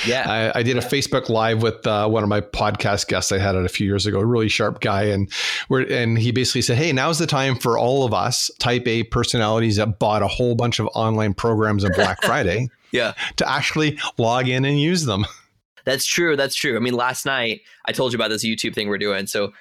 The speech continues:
Speaker 1: literally last night, I was, like, logging into that one, you know, that one course on YouTube that I bought who knows how long ago that I've never logged into.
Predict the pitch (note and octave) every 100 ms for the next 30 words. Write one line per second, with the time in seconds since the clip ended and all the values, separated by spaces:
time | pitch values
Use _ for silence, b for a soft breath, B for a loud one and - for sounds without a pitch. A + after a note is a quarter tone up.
0 | B C3+ E3 F3 D3+ C3 C#3 B2+ A2+ A2
1 | A#2+ A2+ A2 G2+ A2+ A#2 A#2 A2+ A2 -
2 | F#2 - B2 B2+ A#2 C3 A2 B2 F3 F#3+
3 | F3 - E3+ D#3+ D3 C3 C3 - C#3+ A#2+
4 | A#2 A2 G#2 G#2+ G#2 - _ - - C#3+
5 | A#2+ A#2+ A2+ A2+ A2 G#2 G#2 G2+ G#2+ G#2+
6 | A2 G#2+ G#2 B2 D#3 - - -